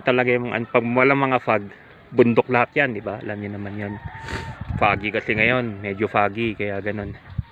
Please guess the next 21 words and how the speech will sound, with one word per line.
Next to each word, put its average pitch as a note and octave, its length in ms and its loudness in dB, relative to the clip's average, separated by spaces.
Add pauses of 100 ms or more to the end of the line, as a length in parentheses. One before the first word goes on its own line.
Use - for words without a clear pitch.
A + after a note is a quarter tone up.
(640)
Upload G#2 320 0
videos G#2+ 400 -2
lang A2 160 -4
to, B2 160 2
kakabsat, G#2 480 -4 (160)
mga G2 160 -6
bonsoy, G2 400 0
yan, F#2+ 240 -8
oh. - 40 -18 (2000)
Fog G#2+ 240 0
ngayon, B2+ 320 2
malamig A2 320 0
dito A2 240 -4
sa A2+ 160 -4
Baguio. A2+ 480 0
Siguro A2+ 320 -4
mga B2+ 560 0 (1120)
fifteen G#2+ 320 0
degrees G#2 240 -4
siguro A2+ 320 4
to. D3+ 160 2